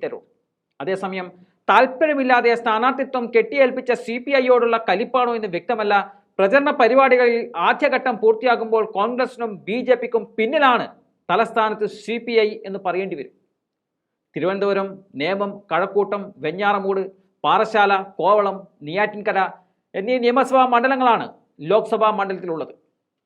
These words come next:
ശശി തരൂർ തിരുവനന്തപുരത്തേക്ക് കോൺഗ്രസ് സ്ഥാനാർത്ഥിയായി ഇറങ്ങിയാൽ പിന്നെ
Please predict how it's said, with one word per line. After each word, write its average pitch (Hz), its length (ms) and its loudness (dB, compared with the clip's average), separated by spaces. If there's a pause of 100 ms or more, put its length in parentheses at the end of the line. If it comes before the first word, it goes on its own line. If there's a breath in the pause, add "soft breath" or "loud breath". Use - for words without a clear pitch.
(440)
ശശി 240 320 4
തരൂർ 285 220 4 (100)
തിരുവനന്തപുരത്തേക്ക് 269 680 2 (100)
കോൺഗ്രസ് 262 320 2
സ്ഥാനാർത്ഥിയായി 254 560 0 (100)
ഇറങ്ങിയാൽ 254 380 2
പിന്നെ 240 180 -4